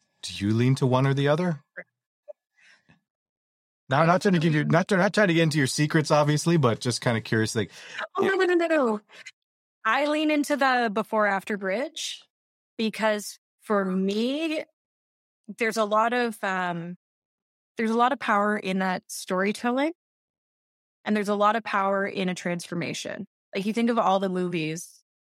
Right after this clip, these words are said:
Speaker 2: where somebody started out, you know, a Cinderella story, rags to riches. Like, there's a lot of power in that.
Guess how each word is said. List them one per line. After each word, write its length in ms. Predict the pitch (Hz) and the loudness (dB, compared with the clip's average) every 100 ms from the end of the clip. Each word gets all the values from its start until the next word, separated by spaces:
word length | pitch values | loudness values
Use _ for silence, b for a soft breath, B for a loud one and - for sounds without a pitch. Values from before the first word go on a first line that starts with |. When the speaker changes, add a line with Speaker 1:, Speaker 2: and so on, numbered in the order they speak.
| _ _ _ | _ _ _
Speaker 2:
where 200 | 196 196 | 0 0
somebody 300 | 185 208 196 | 2 0 0
started 440 | 196 - 185 185 185 | -2 -2 -2 0 0
out, 380 | 185 180 175 175 | 0 0 0 0
you 100 | 214 | 2
know, 100 | 196 | 2
a 160 | 220 | 0
Cinderella 460 | 220 269 254 254 233 | -2 0 2 2 0
story, 480 | - 180 - - - | -4 -6 -6 -8 -8
rags 320 | - 180 220 - | -2 0 0 -2
to 100 | 233 | -2
riches. 520 | 233 208 190 165 175 | -2 -2 -2 -4 -4
Like, 160 | 190 185 | -4 -2
there's 160 | 208 | -2
a 40 | 214 | 0
lot 140 | 214 | 0
of 60 | 208 | 0
power 340 | - 196 202 | -2 0 0
in 280 | 202 175 185 | -2 -4 -2
that. 360 | 220 254 349 | -2 -2 -4